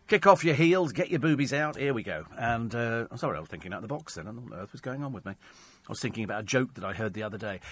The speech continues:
Anyway, talking of the other day, we recorded two super guests for In Conversation, which you'll be hearing tomorrow morning, and you'll have a little, a little taster on this morning's programme.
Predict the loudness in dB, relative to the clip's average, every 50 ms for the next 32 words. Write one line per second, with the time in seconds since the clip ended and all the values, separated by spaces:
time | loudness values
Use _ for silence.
0 | 2 4 6 8 8 8 8 8 6 6 8 8 6 6 6 4 4 4 8 8
1 | 10 10 10 8 6 2 4 4 4 4 2 2 4 4 4 4 4 4 2 2
2 | 0 -2 -4 -2 0 0 0 0 2 4 4 4 4 2 0 0 -2 -4 -4 -4
3 | -2 -2 -2 0 2 2 2 2 0 -2 -4 -4 -4 -6 -8 -10 -10 -12 -16 -20
4 | -20 -20 -14 -8 -8 -4 0 0 0 0 0 0 2 2 2 4 2 2 0 -2
5 | -4 -6 -4 2 6 10 10 10 10 10 8 8 6 6 4 0 -2 -4 -2 -2
6 | 0 0 0 0 0 -2 -2 -4 -6 -6 -6 -4 -2 0 0 0 -2 -4 -10 -20
7 | -14 -8 -6 -4 -2 -2 -2 -2 _ -8 -6 -4 -2 -2 -2 0 -2 -2 -2 -4
8 | -8 -10 -14 _ _ _ _ _ _ _ 2 4 4 4 4 0 0 0 2 2
9 | 0 0 -2 0 0 0 0 0 -4 -6 -6 -6 -8 -10